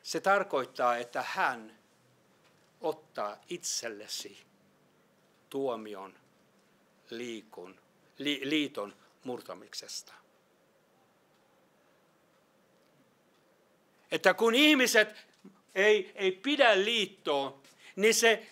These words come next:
tuomio ei tule ihmisen, ihmisen, ihmisien ylitse, mutta Jumala itse ottaa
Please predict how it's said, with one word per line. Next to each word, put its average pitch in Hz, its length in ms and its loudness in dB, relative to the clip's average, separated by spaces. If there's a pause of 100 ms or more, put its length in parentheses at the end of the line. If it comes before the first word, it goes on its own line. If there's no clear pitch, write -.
tuomio 247 480 6
ei 226 220 4
tule 277 320 6
ihmisen, 220 720 0
ihmisen, 208 680 0 (200)
ihmisien 208 680 2
ylitse, 214 680 4 (120)
mutta 208 260 6
Jumala 233 520 4
itse 262 560 2
ottaa 156 920 2